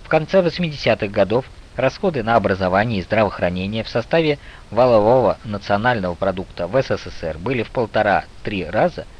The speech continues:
ниже, чем в Соединенных Штатах Америки и Японии.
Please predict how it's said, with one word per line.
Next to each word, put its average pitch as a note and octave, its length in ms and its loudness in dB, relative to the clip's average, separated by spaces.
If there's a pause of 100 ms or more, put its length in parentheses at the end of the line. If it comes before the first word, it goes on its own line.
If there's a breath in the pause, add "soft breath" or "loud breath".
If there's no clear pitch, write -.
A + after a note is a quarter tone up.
(140)
ниже, D3+ 380 -4 (320 loud breath)
чем E3+ 200 0
в - 40 -6
Соединенных F#2+ 560 -6
Штатах - 380 -4
Америки E3+ 760 0
и D#3+ 80 -4
Японии. F#2 480 -4